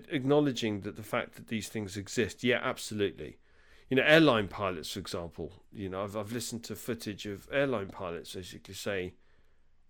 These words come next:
uh, you know, "Control, is there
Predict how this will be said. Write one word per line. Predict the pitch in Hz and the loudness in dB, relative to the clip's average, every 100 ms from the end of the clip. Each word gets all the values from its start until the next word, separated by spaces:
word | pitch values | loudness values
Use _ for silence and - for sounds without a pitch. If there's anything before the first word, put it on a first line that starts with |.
| - - - - - - - - - - - 107 | -20 -20 -20 -20 -20 -20 -20 -20 -20 -20 -14 -6
uh, | 101 92 92 92 92 87 - - | -2 -2 -2 -2 -2 -6 -8 -8
you | 110 | -4
know, | 95 - - | -4 -6 -14
"Control, | - 117 - 120 107 92 - - - - - - - - - - | -10 -8 0 2 2 0 -12 -20 -20 -20 -20 -20 -20 -20 -20 0
is | 127 117 - | 2 4 6
there | 120 117 | 8 8